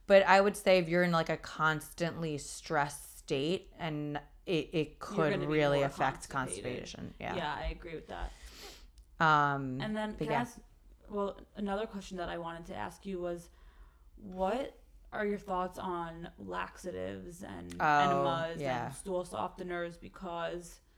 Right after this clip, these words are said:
Speaker 2: I don't know, you must have a lot of patients who are coming in and abusing all of these types
Speaker 1: Yeah.
Speaker 2: of things.
Speaker 1: So we, you know, we get patients that come in, they're like, "I
Speaker 2: Mm-hmm.
Speaker 1: do three enemas a day to go to the
Speaker 2: A day.
Speaker 1: bathroom." Oh my God, yes. Three enemas a day to go to the bathroom. I've taken Miralax for years. I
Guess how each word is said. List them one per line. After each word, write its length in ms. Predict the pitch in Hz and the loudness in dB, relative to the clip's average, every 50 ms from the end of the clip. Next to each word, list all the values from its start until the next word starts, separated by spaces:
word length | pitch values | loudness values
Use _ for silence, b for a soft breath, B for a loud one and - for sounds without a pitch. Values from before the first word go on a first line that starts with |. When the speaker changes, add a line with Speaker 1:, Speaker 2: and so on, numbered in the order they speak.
| - - - - - - _ _ - - - - - - - - - - - - - - - | -20 -20 -20 -20 -20 -20 _ _ -20 -20 -20 -20 -20 -20 -20 -20 -20 -20 -20 -20 -20 -14 -8
Speaker 2:
I 80 | 196 | -6
don't 120 | 196 190 185 | -4 -2 -2
know, 100 | 175 170 | -2 -4
you 120 | 170 180 | -4 -2
must 280 | 185 196 202 - - - | -2 -2 -4 -4 -6 -4
have 200 | 196 196 185 180 | -2 -2 -2 0
a 20 | |
lot 140 | 180 175 175 | -2 -2 -4
of 80 | 175 | -4
patients 320 | 180 185 180 180 185 175 175 | -6 -8 -8 -8 -10 -10 -8
who 80 | 185 | -6
are 80 | 175 175 | -6 -6
coming 280 | 170 185 175 170 170 170 | -6 -8 -10 -10 -12 -10
in 160 | 170 175 165 | -10 -10 -10
and 100 | 165 170 | -10 -12
abusing 420 | 165 - 175 175 170 175 170 165 | -12 -8 -8 -8 -8 -8 -10 -10
all 240 | - - - 165 165 | -8 -8 -8 -8 -8
of 80 | 151 165 | -10 -12
these 200 | 180 180 - - - - - - | -14 -16 -16 -18 -20 -20 -14 -10
types 220 | 185 165 139 131 | -10 -8 -6 -4
Speaker 1:
Yeah. 220 | - - - - | -4 -4 -4 -6
Speaker 2:
of 60 | - - - - - - b b b b b b b b - - - | -8 -10 -14 -18 -20 -20 b b b b b b b b -20 -20 -14
things. 400 | - - - 90 185 - - - - | -10 -8 -8 -8 -10 -14 -16 -20 -18
Speaker 1:
So 220 | - - 262 247 | 0 4 6 6
we, 340 | 247 220 254 285 330 320 - | 6 6 4 4 4 2 2
you 120 | 277 294 277 | 2 2 4
know, 140 | 220 208 | 4 4
we 100 | 202 240 | 2 2
get 160 | 254 285 - - | 0 -2 0 0
patients 280 | 233 196 175 180 165 | -2 -2 -2 0 0
that 120 | 175 156 - | 0 0 0
come 240 | - 156 139 143 | -2 -4 -2 -2
in, 140 | 143 143 143 | -2 -2 0
they're 120 | 143 143 147 | 0 0 0
like, 200 | 147 143 147 143 | 0 0 0 0
"I 160 | 143 143 135 | 0 0 0
Speaker 2:
Mm-hmm. 100 | 190 185 | 0 0
Speaker 1:
do 160 | 139 139 139 | 0 0 -2
three 320 | 139 - - 143 143 143 139 | -2 -6 -6 -4 -4 -4 -4
enemas 400 | - 151 143 139 139 139 - - | -4 -4 -4 -4 -4 -4 -4 -6
a 60 | 151 | -4
day 220 | 151 139 139 135 | -2 -2 -2 -2
to 40 | 135 | -2
go 120 | - 127 131 | -2 -2 -2
to 60 | 127 | -2
the 40 | 131 | -2
Speaker 2:
A 40 | |
day. 60 | 135 - | -2 0
Speaker 1:
bathroom." 680 | - 131 - - - 147 143 143 143 139 139 143 139 - - | 0 0 0 0 0 0 0 0 0 0 -2 -2 -6 -2 2
Oh 160 | 175 156 143 | 4 4 4
my 160 | 139 135 135 127 | 4 0 -2 -2
God, 300 | 127 120 101 92 - - - - - - | -2 -2 -4 -4 -6 -10 -16 -20 -10 -6
yes. 400 | - 71 - - - - - - - B B B B B B B B B B B B - | -6 -6 -6 -8 -12 -14 -14 -16 -18 B B B B B B B B B B B B -8
Three 180 | - 180 165 156 | -4 0 0 2
enemas 320 | 147 147 143 143 143 139 | 2 0 0 -2 -4 -4
a 20 | 160 | 2
day 220 | - 220 226 226 | 4 6 6 8
to 60 | 220 | 8
go 60 | 226 220 | 8 8
to 60 | 208 | 10
the 20 | |
bathroom. 340 | 208 202 202 - 196 196 180 | 10 8 8 6 4 4 4
I've 160 | 160 151 - | 4 4 4
taken 340 | - 170 147 - 156 147 147 | 0 -2 -2 0 -2 -2 0
Miralax 640 | 143 139 139 135 131 127 131 - - - - - - | 0 2 2 2 2 0 -2 -4 -8 -12 -14 -16 -10
for 160 | - 147 143 | -8 -6 -6
years. 840 | 147 165 214 247 247 226 220 214 208 202 196 190 190 185 175 175 | -2 0 4 6 8 8 8 8 6 6 6 4 4 2 2 2
I 300 | - - 147 147 143 139 | 2 4 4 4 4 0